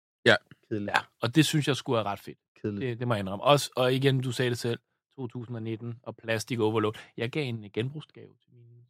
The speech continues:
Speaker 3: søn i, i år.
Speaker 2: Ja.
Speaker 3: Det var så en af dem, og så også meget plastik.
Speaker 1: Ja, ja.
Speaker 3: Ja, det
Speaker 2: Nå, men det, det synes jeg jo, det behøver ikke at være, gaven behøver ikke at være et eller andet voldsomt nyt, dyrt plastiklort, eller et eller andet.
Speaker 3: Nej.
Speaker 2: Det kan
Speaker 3: Ekstra
Speaker 2: lige så godt
Speaker 3: P V C.
Speaker 2: være et eller andet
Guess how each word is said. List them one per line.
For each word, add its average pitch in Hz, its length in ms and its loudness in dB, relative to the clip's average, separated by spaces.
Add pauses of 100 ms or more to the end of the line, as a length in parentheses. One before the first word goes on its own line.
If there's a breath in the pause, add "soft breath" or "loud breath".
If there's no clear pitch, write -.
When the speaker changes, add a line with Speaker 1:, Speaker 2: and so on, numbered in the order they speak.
Speaker 3:
søn 120 220 -20 (440)
i, 123 60 -20 (400)
i 123 60 -20
år. 67 140 -20 (420)
Speaker 2:
Ja. 143 80 -2
Speaker 3:
Det 196 80 -6 (320)
var 101 60 -20
så 95 80 -20
en 95 200 -20
af 69 120 -20
dem, - 80 -20 (140)
og 101 60 -20
så 95 60 -18
også 87 160 -20
meget 76 220 -20
plastik. - 280 -20 (760)
Speaker 1:
Ja, 127 240 8
ja. 104 100 4 (260)
Speaker 3:
Ja, 104 40 -8
det 95 300 -14
Speaker 2:
Nå, 160 180 10
men 143 140 2
det, 185 220 4
det 196 100 4
synes 208 160 4
jeg 190 60 10
jo, 147 100 10
det 135 200 6
behøver 180 240 10
ikke 208 120 8
at 190 60 6
være, 139 180 8 (120)
gaven 175 260 8
behøver 156 280 4
ikke 175 120 8
at 180 100 2
være 113 240 6
et 110 60 2
eller 139 140 6
andet 139 220 4 (300 soft breath)
voldsomt 147 360 4
nyt, 151 180 6 (240)
dyrt 165 260 10
plastiklort, 135 720 4
eller 107 160 6
et 107 60 8
eller 110 140 4
andet. 98 240 0
Speaker 3:
Nej. 107 140 -10
Speaker 2:
Det 92 60 -14 (360 loud breath)
kan 160 80 10
Speaker 3:
Ekstra 160 160 10
Speaker 2:
lige 160 140 8
så 220 100 8
godt 175 140 10
Speaker 3:
P - 20 0
V - 20 2
C. 165 40 2
Speaker 2:
være 143 160 10
et 127 40 10
eller 147 160 10
andet 135 240 6